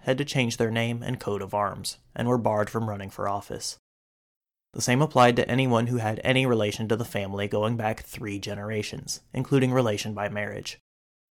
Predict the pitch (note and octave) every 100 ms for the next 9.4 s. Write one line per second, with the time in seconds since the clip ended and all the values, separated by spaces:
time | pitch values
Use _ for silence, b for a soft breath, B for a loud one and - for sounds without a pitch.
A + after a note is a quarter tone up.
0 | _ _ - A#2+ B2 - D3 A2+ G#2 -
1 | A#2 - - C3+ A2 F#2+ F#2+ - G#2+ G2
2 | G2 - - _ _ _ _ _ _ _
3 | _ _ _ _ _ _ _ _ - D#3
4 | D3+ D3 E3+ G3 F#3+ F3+ C#3 B2 A#2+ B2+
5 | A2+ G#2+ C3+ C#3 C3 A#2+ A2+ G#2+ F#2+ G#2
6 | C3 - - _ - - E3+ - C#3+ -
7 | C3+ - B2+ - A#2 G#2+ - - G#2 G2+
8 | F#2+ G2 - A2 G#2+ G#2 G2+ G#2 G2 G2
9 | F#2 F#2 F#2+ G#2+